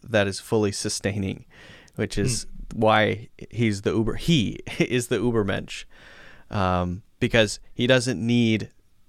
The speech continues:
Speaker 1: the past, he doesn't need values, he doesn't need morality. All he needs is his will and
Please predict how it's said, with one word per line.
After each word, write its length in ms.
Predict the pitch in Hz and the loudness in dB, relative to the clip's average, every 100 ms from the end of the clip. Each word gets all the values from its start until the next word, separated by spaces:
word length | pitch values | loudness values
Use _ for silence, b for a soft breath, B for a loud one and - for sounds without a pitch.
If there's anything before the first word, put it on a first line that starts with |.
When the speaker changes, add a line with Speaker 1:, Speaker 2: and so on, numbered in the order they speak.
| - | -14
Speaker 1:
the 100 | 123 | -4
past, 460 | - 117 110 104 - | 2 2 2 -2 -4
he 60 | |
doesn't 300 | 104 107 107 | -2 -2 -2
need 480 | 104 107 104 101 - - b b b b b _ _ _ | -2 0 2 0 -4 -18 b b b b b _ _ _
values, 920 | - - 123 110 113 104 101 101 - - | -14 0 2 4 2 0 -2 -4 -6 -4
he 100 | 113 | 0
doesn't 280 | 110 110 104 | 2 2 0
need 480 | 110 110 107 107 - _ _ _ _ _ _ _ _ - - | 2 2 2 0 -8 _ _ _ _ _ _ _ _ -20 -6
morality. 880 | 117 110 117 117 120 107 - 95 101 _ _ _ _ | 0 4 6 4 2 0 -4 -4 -6 _ _ _ _
All 240 | 110 117 117 | 4 6 6
he 140 | 117 | 2
needs 640 | 107 113 107 98 95 - b b b b _ | 2 2 2 0 -4 -8 b b b b _
is 260 | 107 101 | 0 0
his 220 | 113 104 95 | 2 0 0
will 640 | 98 117 120 95 - - _ _ _ _ _ _ _ _ _ | 2 4 6 4 0 -8 _ _ _ _ _ _ _ _ _
and 440 | 120 139 139 135 | 4 6 4 0